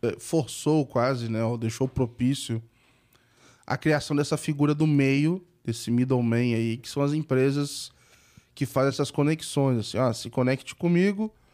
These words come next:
e eu te conecto a trezentas instituições da Europa", sei lá, quantas mil instituições tem. Porque, vamos dizer assim, ficou tão difícil plugar em todas as A P Is, cada uma fez uma implementação do jeito que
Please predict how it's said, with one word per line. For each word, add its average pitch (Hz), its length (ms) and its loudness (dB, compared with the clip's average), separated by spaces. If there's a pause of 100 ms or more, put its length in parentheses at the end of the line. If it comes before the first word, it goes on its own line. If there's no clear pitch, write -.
(420)
e - 60 -2
eu 127 60 0
te - 140 -8
conecto 139 520 0
a 143 320 2
trezentas 131 720 2
instituições 117 760 -2
da 120 100 0
Europa", 110 400 -2
sei - 160 -10
lá, 101 180 -2
quantas 110 400 -4
mil 120 300 2
instituições 117 560 -8
tem. 117 240 -6 (1080)
Porque, 165 420 -2 (420)
vamos 147 220 0
dizer 156 100 2
assim, 143 220 -2
ficou - 200 -2
tão 170 200 0
difícil 135 880 0 (640)
plugar 127 380 0
em 123 60 0
todas 123 360 0
as - 0 -
A 120 60 2
P 120 160 -2
Is, 127 420 2
cada 123 240 0
uma 147 140 0
fez 135 200 0
uma 135 80 0
implementação 123 680 -2
do 113 120 -2
jeito 139 400 -2
que 160 340 -2